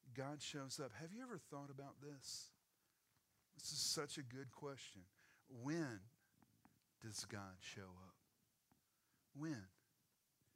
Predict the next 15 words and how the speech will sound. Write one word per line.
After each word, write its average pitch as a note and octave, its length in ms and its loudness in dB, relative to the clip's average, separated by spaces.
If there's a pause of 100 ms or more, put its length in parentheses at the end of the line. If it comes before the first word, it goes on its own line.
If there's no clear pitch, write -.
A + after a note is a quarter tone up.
(320)
Are, F3 200 6
are E3 160 12
there D#3 240 6
times G#3+ 680 6 (120)
in E3 100 2
our C#3+ 160 6
lives C3+ 880 0 (1120)
when E3+ 260 6 (220)
God F3 380 8 (120)
is D#3 280 4 (320)
more G#3 340 4 (180)
naturally D3 880 0 (400)
gonna C#3+ 180 2
show E3 580 6
up? G#2 220 0